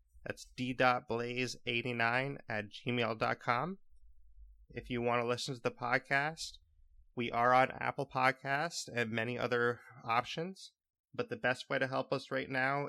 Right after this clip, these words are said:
is by listening via Radio Public.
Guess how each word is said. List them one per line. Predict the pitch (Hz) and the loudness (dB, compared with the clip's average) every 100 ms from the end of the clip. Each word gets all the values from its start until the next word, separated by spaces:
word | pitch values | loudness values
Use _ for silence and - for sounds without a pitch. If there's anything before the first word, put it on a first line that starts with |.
| - | -4
is | 113 110 107 | -2 0 -2
by | 117 | -4
listening | 107 113 113 131 120 | -2 -2 -2 -4 -2
via | 117 110 | -2 -2
Radio | 98 110 113 113 | 0 0 0 -2
Public. | 110 120 117 151 180 | -2 -2 0 0 -2